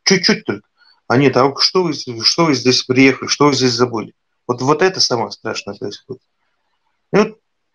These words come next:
я вот, э, как вот вспоминаю ваши слова, вы говорите, вы правильно говорили, что главное, чтобы был хороший человек. Вот и весь ответ. Если его нет, то тогда уже там стадо баранов, и в Африке стадо баранов,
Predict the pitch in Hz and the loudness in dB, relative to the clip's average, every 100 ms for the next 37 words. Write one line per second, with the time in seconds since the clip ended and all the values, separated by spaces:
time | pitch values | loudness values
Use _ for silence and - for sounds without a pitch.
0 | - 160 202 190 190 190 180 156 143 135 | -4 2 4 4 0 2 2 2 -6 -12
1 | - _ 165 165 165 151 - 170 170 160 | -14 _ -4 0 0 0 0 2 2 4
2 | 151 151 - 214 247 247 - _ _ _ | 4 2 0 2 2 2 -4 _ _ _
3 | _ _ - - _ _ _ - 147 180 | _ _ -20 -20 _ _ _ -10 0 0
4 | 180 147 151 170 180 220 190 185 185 127 | 0 -2 2 2 4 4 6 6 4 2
5 | - 127 107 - _ _ _ _ _ _ | -4 -4 -4 -10 _ _ _ _ _ _
6 | _ 117 190 214 185 - 120 117 156 165 | _ 0 2 2 0 -2 -2 2 2 2
7 | 117 139 - 127 - 113 107 98 - _ | 0 0 -2 -8 -6 -6 -4 -6 -14 _
8 | _ _ _ _ _ _ _ _ 117 147 | _ _ _ _ _ _ _ _ -8 -4
9 | 143 135 156 - 123 - _ _ _ _ | -4 -4 -8 -6 -10 -10 _ _ _ _
10 | _ _ _ _ _ _ _ 131 131 143 | _ _ _ _ _ _ _ 2 4 4
11 | 143 143 160 156 - - 123 131 139 135 | 4 4 4 2 -2 -2 0 2 4 4
12 | 131 131 131 127 120 113 95 - - - | 2 2 2 4 0 -4 -8 -12 -12 -2
13 | 135 135 131 131 147 143 - 123 123 117 | 0 2 2 0 0 -2 -2 0 2 2
14 | 139 147 147 - 127 117 110 107 104 104 | 0 -4 -6 -2 0 2 0 0 -2 -4